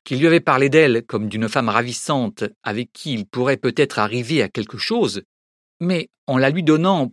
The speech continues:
pour plus difficile qu'elle n'était en réalité, afin de paraître lui-même avoir fait quelque chose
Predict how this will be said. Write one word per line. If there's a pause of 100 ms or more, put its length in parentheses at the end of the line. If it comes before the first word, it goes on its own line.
pour (100)
plus
difficile
qu'elle
n'était
en
réalité,
afin
de
paraître
lui-même
avoir
fait
quelque
chose